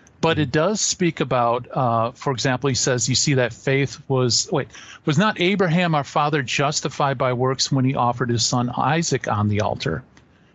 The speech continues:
You see that faith was active along with his works, and faith was completed by the works. Thus, Scripture was fulfilled when it says, Abraham believed God, and it was credited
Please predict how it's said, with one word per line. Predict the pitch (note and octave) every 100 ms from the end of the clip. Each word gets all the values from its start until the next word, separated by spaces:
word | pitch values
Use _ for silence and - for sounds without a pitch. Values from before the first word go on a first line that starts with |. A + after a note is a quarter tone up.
| _
You | C#3+
see | - D3
that | C3+ C3+ - - - -
faith | - D3 D#3 D#3+
was | C#3+ C3+ B2
active | C3+ C#3 - B2+
along | B2 C#3 B2 A#2 A2+
with | C#3+ G3+
his | F3+ - E3+
works, | E3 - C3+
and | A2+
faith | C3+ B2+ B2+ C3
was | B2
completed | C3 A#2 B2+ A2 A2+ G2 -
by | C3+ E3+ F3+
the | C3+
works. | G#2 G#2+ G#2 - - - - - - _
Thus, | C3 F3 G3+
Scripture | - F3 G3 -
was | F3+ E3 -
fulfilled | - C3 - F#3+ G#3 F3+
when | C#3 C#3 C3+ - _ _ _
it | C#3+
says, | - - F#3+ D#3+ C#3+ - - -
Abraham | D3+ D#3+ D3+ D3 D3+ C#3+
believed | A#2 C#3 F3 D3+
God, | C#3 C3 C3 C#3
and | C#3
it | B2+
was | A2+ -
credited | - B2+ B2 B2+ B2 B2+